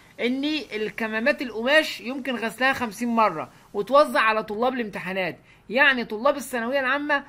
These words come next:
هيدوهم كمامات قماش يغسلوها ويجيبوها اليوم اللي بعده، مش كل مادة كمامة بقى وجوينتي وكده والدنيا، لأ،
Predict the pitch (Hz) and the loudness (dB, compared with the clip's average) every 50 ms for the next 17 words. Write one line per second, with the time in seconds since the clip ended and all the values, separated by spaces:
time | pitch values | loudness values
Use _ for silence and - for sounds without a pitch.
0 | - _ - 208 202 202 208 185 175 240 285 294 269 269 285 285 277 247 - - | -18 _ -6 -2 0 0 0 -2 -2 -2 0 2 4 6 6 6 6 4 -12 -16
1 | - - 190 - - 226 214 208 214 220 240 262 277 285 277 - - - 190 214 | -16 -16 -14 -8 -8 -8 -4 -4 -4 -2 0 0 0 0 -2 -6 -14 -6 -6 -4
2 | 220 240 269 277 277 254 - - - - - _ - - _ - 208 208 185 - | -2 0 2 2 2 0 -2 -6 -10 -12 -16 _ -20 -20 _ -6 -4 -4 -4 -6
3 | - 226 233 294 311 311 320 320 294 - - 240 226 185 202 226 262 262 254 240 | -8 -4 0 4 6 6 8 8 6 4 0 -4 -6 -4 -4 0 0 2 2 2
4 | 233 233 240 233 226 214 208 202 196 180 156 135 131 131 156 170 185 - - - | 0 0 -2 -2 0 0 0 2 2 2 2 0 -6 -12 -10 -10 -10 -10 -8 -4
5 | 277 294 302 277 262 247 226 262 269 214 190 240 220 - - 220 208 208 220 233 | -2 0 0 0 0 0 0 0 0 0 0 -2 -4 -2 -6 -6 -6 -4 -4 -4
6 | 240 226 220 214 233 226 220 214 214 202 202 196 190 185 165 170 190 220 233 233 | -2 -2 0 0 2 2 2 2 0 0 0 -2 -4 -4 -4 -4 -4 -2 -2 -4
7 | 208 - 208 180 160 - 226 208 220 208 190 180 160 180 214 214 208 196 202 226 | -6 -6 -8 -8 -6 -4 -4 -4 -2 -2 -4 -4 -4 -6 -6 -4 -2 0 2 2
8 | 220 - - 160 143 | 2 0 0 -6 -8